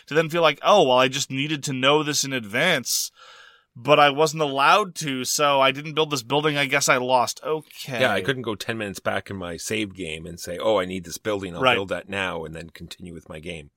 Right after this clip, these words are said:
Speaker 1: Right, and the burdens of just starting over again are considerable. I, o-, overall, what we're, what we're left with is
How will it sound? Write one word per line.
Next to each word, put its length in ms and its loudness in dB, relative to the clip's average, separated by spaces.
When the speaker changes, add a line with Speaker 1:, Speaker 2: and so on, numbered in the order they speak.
Speaker 1:
Right, 240 2
and 160 0
the 80 -2
burdens 400 2
of 80 -8
just 200 -2
starting 340 0
over 220 -2
again 240 -8
are 80 -18
considerable. 520 -14
I, 560 0
o-, 240 -6
overall, 760 4
what 200 -2
we're, 300 -6
what 200 -8
we're 100 -2
left 280 -2
with 300 -6
is 480 -2